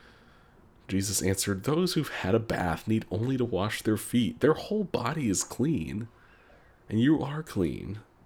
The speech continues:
though not every one of you." For he knew who was going to betray him. That was why he said not everyone was clean.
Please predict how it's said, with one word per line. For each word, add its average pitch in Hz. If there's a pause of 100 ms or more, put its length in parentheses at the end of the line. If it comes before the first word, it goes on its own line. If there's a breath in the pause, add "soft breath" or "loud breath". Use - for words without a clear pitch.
(720 soft breath)
though 113
not 143
every 110
one -
of -
you." - (1400)
For 87
he 95
knew 107
who 95
was 82
going 80
to 80
betray 120
him. 101 (1040)
That 87
was -
why 76
he 104
said 73
not 78
everyone 69
was -
clean. 92